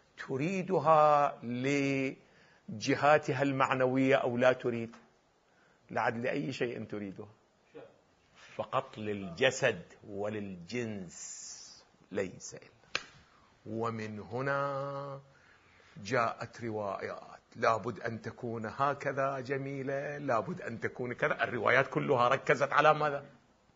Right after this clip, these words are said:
على شنو؟ على البعد الجسماني والجسدي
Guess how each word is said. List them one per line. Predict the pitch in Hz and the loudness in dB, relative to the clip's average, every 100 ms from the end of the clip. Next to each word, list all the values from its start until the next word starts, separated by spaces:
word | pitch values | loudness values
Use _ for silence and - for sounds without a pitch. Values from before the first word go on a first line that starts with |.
| _ _ _ _ _ - | _ _ _ _ _ 2
على | 131 135 | 4 6
شنو؟ | 160 165 160 - _ 110 - - - - 110 | 2 -2 -4 -14 _ -20 -20 -20 -20 -20 -10
على | 110 120 | -6 -2
البعد | 131 120 101 143 - 113 | -2 -2 -2 -2 -2 -6
الجسماني | 139 147 135 104 120 - 135 120 135 131 131 127 123 110 | -4 -4 -6 -8 -10 -10 -8 -4 -2 0 -2 -4 -6 -6
والجسدي | 110 110 107 101 92 139 139 151 135 151 156 151 | -4 -4 -6 -8 -4 -4 -2 -4 -4 -6 -8 -6